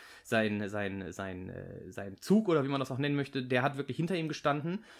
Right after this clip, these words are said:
Da sind auch welche bei gewesen, die älter waren als er und einfach gesagt haben, er hat es drauf, er, seine Befehle sind richtig und so weiter. Und er wollte sich auch,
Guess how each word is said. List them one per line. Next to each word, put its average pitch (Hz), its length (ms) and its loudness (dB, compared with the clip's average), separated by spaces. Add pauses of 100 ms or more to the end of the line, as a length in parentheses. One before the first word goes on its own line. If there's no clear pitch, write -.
(140)
Da 120 180 4
sind 143 100 2
auch 127 140 0
welche 139 220 2
bei 131 180 6
gewesen, 139 380 0
die 135 140 -2
älter 180 300 2
waren 156 200 0
als 143 160 -6
er 143 160 0
und 139 100 -2
einfach 131 240 -4
gesagt 131 240 0
haben, 127 100 0
er 123 160 -2
hat - 120 -2
es 127 100 -8
drauf, 151 400 2
er, 131 300 2
seine 131 200 2
Befehle 143 380 0
sind 120 160 -6
richtig 143 240 -4
und 135 80 -2
so 120 120 -4
weiter. 139 280 4
Und 127 240 0 (440)
er 131 120 0
wollte 143 240 6
sich 135 220 -4
auch, 135 260 4